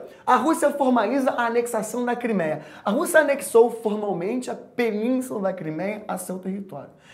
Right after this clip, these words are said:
Depois de um duro discurso do presidente Vladimir Putin, em meio a pesadas críticas aos Estados Unidos, à União Europeia e ao governo interino da Ucrânia. Nesse discurso que antecedeu a, né,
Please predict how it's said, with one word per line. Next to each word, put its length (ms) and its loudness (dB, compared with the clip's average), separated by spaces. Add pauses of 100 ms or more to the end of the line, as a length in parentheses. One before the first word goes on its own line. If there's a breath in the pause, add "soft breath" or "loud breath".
(100)
Depois 340 4
de 60 0
um 160 0
duro 320 4
discurso 580 -4
do 80 -4
presidente 560 -2
Vladimir 400 -10
Putin, 400 -6 (180 loud breath)
em 140 -2
meio 180 2
a 40 6
pesadas 720 0
críticas 640 -2 (180 loud breath)
aos 260 2
Estados 400 -2
Unidos, 360 -8 (320 loud breath)
à 200 4
União 160 0
Europeia 560 4 (100)
e 80 -2
ao 100 8
governo 400 2
interino 460 0
da 100 -2
Ucrânia. 380 -8 (200 loud breath)
Nesse 180 2
discurso 440 -4
que 80 -2
antecedeu 540 -2
a, 180 -6 (240)
né, 440 -6